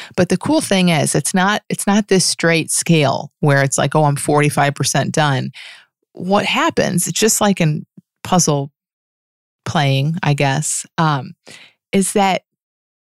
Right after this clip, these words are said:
you see things starting to come together, and it's really exciting. And it gives you, like, a, it, like, rejuvenates everything,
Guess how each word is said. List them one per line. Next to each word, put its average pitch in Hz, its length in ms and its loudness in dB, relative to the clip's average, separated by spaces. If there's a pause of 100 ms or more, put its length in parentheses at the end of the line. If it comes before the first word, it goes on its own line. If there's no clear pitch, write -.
(320)
you 196 120 -2
see 294 360 -2
things 185 300 2
starting 151 320 2
to 143 80 -2
come 147 220 -4
together, 151 640 0 (460)
and 185 140 2
it's 196 200 0
really 240 340 2
exciting. 147 680 -4 (340)
And 175 180 2
it 165 120 0
gives 226 360 -2
you, 190 460 0
like, 170 200 0
a, 151 220 -2 (160)
it, 190 200 0
like, 180 180 -2 (680)
rejuvenates 180 960 2
everything, 139 600 0